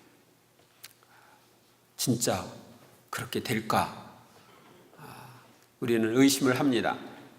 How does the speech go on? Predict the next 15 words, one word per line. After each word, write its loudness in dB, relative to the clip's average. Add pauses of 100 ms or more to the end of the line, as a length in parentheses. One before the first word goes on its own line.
(140)
그런데, 0
아, -12
성모님의 0
메시지는 0
거짓이 2
없기 -6
때문에 -2 (320)
언젠가는 0
이루어질 0
겁니다. -10 (420)
이 -2
동아시아 6
주변에서 -2
그래도 2
한국이, 0